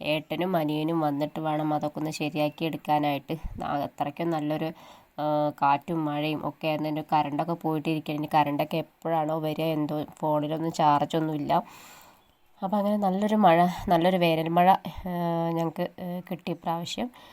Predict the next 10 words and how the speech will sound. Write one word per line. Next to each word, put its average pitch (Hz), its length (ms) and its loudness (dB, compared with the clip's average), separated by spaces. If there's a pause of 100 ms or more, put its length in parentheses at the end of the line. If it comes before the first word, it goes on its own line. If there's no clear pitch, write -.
(480)
ഏ, 175 100 -8
ഇനിയിപ്പോൾ 175 280 -6
ഇന്ന്, 175 520 2
ഏ, 185 100 -2 (240)
ഇനിയിപ്പോൾ 170 240 -2
നാളെ 160 280 4
എന്താണോ 160 580 2 (260)
അവസ്ഥ 156 360 2
എന്നുള്ളത് 156 340 0
അറിയില്ല. 147 480 0